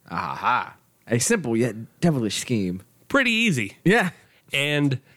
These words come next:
Speaker 2: Dum Dum
Speaker 1: Oh, no.
Speaker 2: only gets caught <laughs> because he can't keep his mouth shut about it. <sighs> He goes around bragging. <laughs>
Speaker 1: Yeah, the, the folly of many a man.
Speaker 2: Yeah, he goes around bragging. Uh, at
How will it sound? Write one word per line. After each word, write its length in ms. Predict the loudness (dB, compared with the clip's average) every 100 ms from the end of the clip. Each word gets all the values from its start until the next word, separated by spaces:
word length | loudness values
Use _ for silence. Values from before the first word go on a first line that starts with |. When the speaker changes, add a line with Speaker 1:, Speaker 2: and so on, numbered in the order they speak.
| -12 -2
Speaker 2:
Dum 240 | 2 4 4
Dum 400 | 2 2 0 -2
Speaker 1:
Oh, 120 | -6
no. 100 | -2 2
Speaker 2:
only 260 | 2 2
gets 200 | 0 -2
caught 560 | 0 2 2 -2 -8 -18 _
<laughs> 120 | 0
because 380 | 2 4 2 2
he 140 | 0
can't 380 | 0 -2 -2 0
keep 180 | 2 4
his 100 | 4
mouth 240 | 4 2
shut 220 | 0 -2 -4
about 220 | -10 -14
it. 200 | -18 -20 -14
<sighs> 40 | -8 -8 -8 -10 -12 -16 -18 -20 -20 -20 -20 -20 _ _ _ -20 _ 0
He 160 | 2
goes 220 | 4 4 4
around 300 | 2 4 4
bragging. 520 | 2 0 -4 -10 -18
<laughs> 40 | _ -12 2
Speaker 1:
Yeah, 280 | 4 6 4
the, 360 | 4 2 2 0
the 220 | 0 0
folly 400 | 4 4 6 4
of 120 | 4
many 220 | 2 2 2
a 80 |
man. 440 | 2 2 0 -4 -6 0
Speaker 2:
Yeah, 300 | 0 0 -8 _
he 140 | 0
goes 220 | 4 4 4
around 240 | 4 4
bragging. 400 | 4 2 -2 -8 -12 -20 -20 -20 -6
Uh, 360 | -2 0 2
at 80 | 2